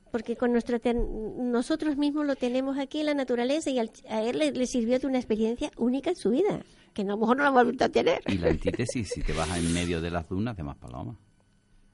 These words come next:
Speaker 2: Esa, eh, también el ver una puesta de
Speaker 1: Mm.
Speaker 2: sol desde las dunas con el mar
Speaker 1: Ah,
Speaker 2: y el
Speaker 1: sí.
Speaker 2: sol poniéndose en el mar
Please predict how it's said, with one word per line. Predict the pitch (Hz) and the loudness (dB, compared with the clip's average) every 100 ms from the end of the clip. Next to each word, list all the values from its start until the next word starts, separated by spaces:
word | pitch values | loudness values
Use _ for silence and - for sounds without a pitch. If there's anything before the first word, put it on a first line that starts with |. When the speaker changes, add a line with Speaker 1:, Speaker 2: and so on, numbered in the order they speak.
| _ _ _ _ _ | _ _ _ _ _
Speaker 2:
Esa, | - - 87 82 82 80 80 - - - _ _ | -14 -8 -6 -6 -4 -4 -6 -8 -14 -20 _ _
eh, | 55 58 - 50 50 - - | -18 -16 -16 -18 -18 -18 -10
también | 80 78 87 - - | -8 -4 -6 -8 -12
el | 82 80 | -10 -8
ver | 76 80 92 | -8 -6 -4
una | 80 80 76 | -4 -6 -4
puesta | - - | -4 -4
de | 82 | -4
Speaker 1:
Mm. | |
Speaker 2:
sol | 78 95 90 | -6 -6 -6
desde | 76 71 71 | -8 -10 -10
las | 73 78 | -12 -8
dunas | 98 80 - - | -6 -6 -10 -14
con | 76 76 | -10 -10
el | 76 | -8
mar | 78 80 78 _ _ _ - | -8 -8 -10 _ _ _ -10
Speaker 1:
Ah, | 185 | -8
Speaker 2:
y | 87 | -4
el | - | -4
Speaker 1:
sí. | - | -2
Speaker 2:
sol | 92 85 | -4 -6
poniéndose | 80 78 78 78 | -6 -6 -8 -10
en | 80 | -12
el | 82 | -8
mar | 90 | -8